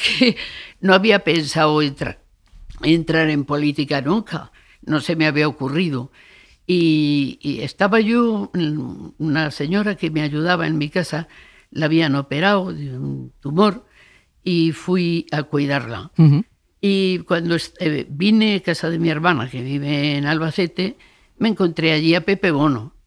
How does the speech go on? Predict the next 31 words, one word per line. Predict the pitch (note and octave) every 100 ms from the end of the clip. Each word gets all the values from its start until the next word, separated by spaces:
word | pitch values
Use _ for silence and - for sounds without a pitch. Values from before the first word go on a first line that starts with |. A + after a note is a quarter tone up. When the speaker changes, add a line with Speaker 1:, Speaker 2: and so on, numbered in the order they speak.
| _ F#3
Speaker 2:
Ujú. | D3 G3+ - - _ _
Speaker 1:
Y | F#3 F3+ D3+
entonces | D3 F#3+ A3
Pepe | - G3+ - G3
Bono | G#3 A3 A3
di-, | G#3+ E3+ C#3+
dice, | C#3+ C#3+ - C#3 C3 - - - _
"Mira, | - F#3+ A#3 F#3
que | G3+
vengo | F3+ F3+ G#3 A3+ A3 - _ _ - _ _ _ -
a |
buscarte | F3+ D3+ - D#3+ D#3 D3+ A3 G#3+ G#3 _ _ _ _ _
para | E3 D3+
que | D3+ D3+
encabeces | D3 C#3 E3+ F#3+ G#3+
las | G3 D#3
listas | E3+ F3 - G3
de | F3+ D#3+
Casas | C#3+ D3+ C#3 C#3
Ibáñez". | B2 A2 - - _ _ _ _ _ _ _ _ -
Y | F3
digo, | D#3 D3 C#3+ - - _ _
"Bueno, | C3 G#2+ C#3 A3 F3 - _ _
eh, | C3+ G#2+ F#2 -
si, | C#3 - C#3 C#3 B2 - D3+
si | - C#3+
eso | C#3+ E3+
lo | D#3+
tuviera | D3 C#3 D3 D3
que | D#3
hacer, | - G#3 A3 B3